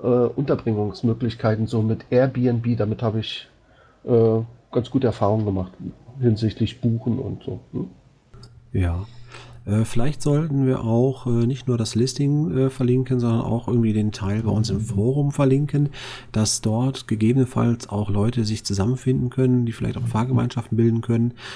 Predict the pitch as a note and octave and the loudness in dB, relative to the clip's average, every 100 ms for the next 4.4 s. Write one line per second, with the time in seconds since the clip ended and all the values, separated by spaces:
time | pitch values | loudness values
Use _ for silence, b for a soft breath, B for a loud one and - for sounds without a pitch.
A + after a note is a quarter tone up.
0 | B G2+ F#2+ B2+ - B2+ A#2 A#2 G#2 G2+ | B -6 -4 -4 0 2 4 2 0 -2
1 | G#2+ - G#2+ G#2 G2+ G2+ G2 G2 A2 C3+ | -6 -2 2 4 4 2 0 0 0 0
2 | B2+ A#2 A#2 A#2+ A2+ G2+ G#2+ G#2+ - - | 0 2 0 0 0 2 2 0 -4 0
3 | G#2 - G2 F#2+ G2 C3 B2+ A2 A2+ C#3 | 2 2 2 2 4 2 2 0 2 2
4 | D3+ D#3+ F3+ D#3 | 2 0 -2 -2